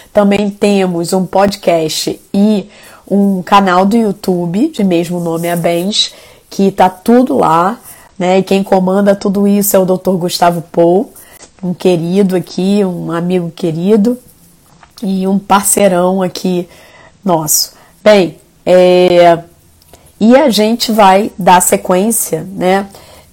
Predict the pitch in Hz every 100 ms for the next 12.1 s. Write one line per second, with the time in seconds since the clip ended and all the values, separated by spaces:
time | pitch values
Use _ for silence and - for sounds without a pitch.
0 | 202 190 202 196 - 202 226 254 - -
1 | - 175 185 180 190 190 185 185 175 202
2 | - - 196 175 151 - 180 190 175 196
3 | 220 - - 202 175 180 202 190 208 208
4 | 214 - 247 262 185 170 175 175 202 -
5 | - - - 180 202 196 - - 185 180
6 | - - - 220 208 - 202 - 196 180
7 | 170 170 190 - 185 196 202 196 185 196
8 | 214 214 180 160 170 233 - - - _
9 | _ - 247 240 262 262 - 220 220 -
10 | - - 220 220 214 190 196 196 202 -
11 | 208 214 208 202 208 175 156 - - 156